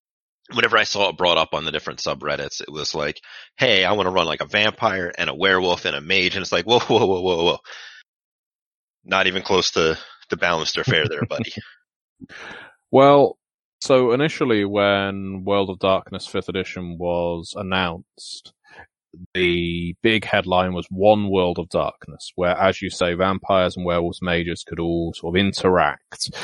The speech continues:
Speaker 2: They wouldn't necessarily get on, but they wouldn't necessarily all go for each other's throats either. And while that was very much, again, a headline view, big picture view,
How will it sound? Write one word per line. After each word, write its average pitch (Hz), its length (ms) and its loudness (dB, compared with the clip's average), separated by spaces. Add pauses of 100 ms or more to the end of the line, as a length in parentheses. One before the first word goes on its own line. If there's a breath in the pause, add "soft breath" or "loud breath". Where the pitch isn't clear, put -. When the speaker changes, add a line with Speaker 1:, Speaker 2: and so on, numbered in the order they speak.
(160 loud breath)
Speaker 2:
They 107 60 4
wouldn't 147 220 8
necessarily 107 400 4
get 90 340 2
on, 82 380 2
but 82 160 -4
they 87 140 2
wouldn't 87 400 -2 (300)
necessarily 87 580 -2
all 85 200 -2
go 85 180 4
for - 140 -6
each 80 160 -4
other's 78 380 -6
throats 87 580 0
either. 82 440 2 (600 loud breath)
And 90 680 2 (760)
while 117 240 6
that 127 180 6
was 113 120 -4
very 104 260 6
much, 95 420 -4
again, 87 300 -4
a 82 60 -8
headline 92 640 0
view, 90 240 -6
big 95 260 -4
picture - 380 -10
view, 82 400 -6